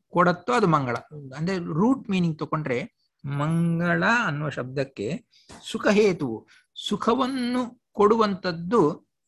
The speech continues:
ಮಂಗಳ. ಯಾವುದು ಯಾವುದು ನಮ್ಮ ಪ್ರಪಂಚದಲ್ಲಿ ಇದು ಮಂಗಳಕರವಾ ಅಲ್ಲವಾ ಅಂದ್ರೆ ಅದು ಇವೆಂಚುಯಲ್ ಆಗಿ ಸುಖವನ್ನು ಕೊಡುತ್ತೋ ಇಲ್ಲವೋ,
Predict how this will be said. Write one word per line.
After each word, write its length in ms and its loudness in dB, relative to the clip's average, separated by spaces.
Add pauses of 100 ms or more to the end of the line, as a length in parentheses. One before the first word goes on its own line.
(120)
ಮಂಗಳ. 340 2 (240)
ಯಾವುದು 400 2
ಯಾವುದು 300 6
ನಮ್ಮ 200 0
ಪ್ರಪಂಚದಲ್ಲಿ 580 0
ಇದು 100 0
ಮಂಗಳಕರವಾ 800 2
ಅಲ್ಲವಾ 360 2
ಅಂದ್ರೆ 440 -8
ಅದು 440 -4 (280)
ಇವೆಂಚುಯಲ್ 640 2
ಆಗಿ 260 4
ಸುಖವನ್ನು 500 -2
ಕೊಡುತ್ತೋ 380 0
ಇಲ್ಲವೋ, 420 -2